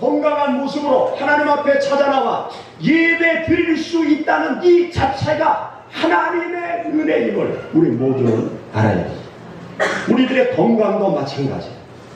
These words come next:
우리가 건강하게 오래오래 살고 싶지만, 그게 또 내 뜻대로 되는 일입니까? 우리 교회 오셔서 간증 집회를 했던 황수관 박사,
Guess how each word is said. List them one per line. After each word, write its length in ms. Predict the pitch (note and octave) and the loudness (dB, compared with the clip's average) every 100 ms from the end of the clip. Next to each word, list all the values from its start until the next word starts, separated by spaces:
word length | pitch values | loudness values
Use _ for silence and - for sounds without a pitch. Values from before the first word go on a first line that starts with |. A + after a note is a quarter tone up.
| - - - - - - - - - - | -20 -20 -20 -20 -20 -20 -20 -20 -16 -2
우리가 480 | C#3 C#3+ - B2 - - | 2 4 4 2 0 0
건강하게 800 | D3 E3 D#3 D3 B2 A#2 A2+ - - | 4 4 4 2 0 -2 -4 -6 -6
오래오래 1040 | - F2 D#2+ - - - D3 D#3 - - - | -4 -4 -6 -8 -10 0 2 2 0 -4 -10
살고 440 | - F3 F3 E3+ | -4 2 4 4
싶지만, 540 | E3 - - - - - - - - - - - - - | 0 -4 -6 -4 -4 -4 -10 -16 -18 -20 -20 -20 -12 -2
그게 280 | C4+ - - | 0 0 2
또 180 | B3+ F3+ | 0 2
내 240 | G#3+ - | 0 0
뜻대로 720 | - - - B3 G#3+ G#3 F#3 - | -4 -4 0 0 2 0 -2 2
되는 260 | D#3+ D#3 | 2 4
일입니까? 480 | C3 A#2 - - - - - - - - - - - - - - - - | 2 -2 -8 -12 -14 -14 -16 -18 -20 -20 -20 -20 -20 -20 -20 -20 -20 -4
우리 220 | C3+ D#3+ | 2 4
교회 520 | D#3+ D3+ C3 - - - - - - - C3+ | 4 2 0 -2 -8 -14 -18 -20 -20 -8 0
오셔서 480 | C3+ C3 B2+ C3+ | 2 2 2 0
간증 400 | - - D#3+ D#3 D3 | -2 2 2 4 2
집회를 440 | A#2+ - C3 B2+ A2 | -2 -2 0 2 0
했던 380 | A2 A#2 G2+ - | 0 -2 -2 -2
황수관 680 | A#3+ B3 A#3+ A3 A3 F#3+ E3 | 2 2 2 2 2 2 0
박사, 480 | C#3+ - - - | 0 -2 -4 -6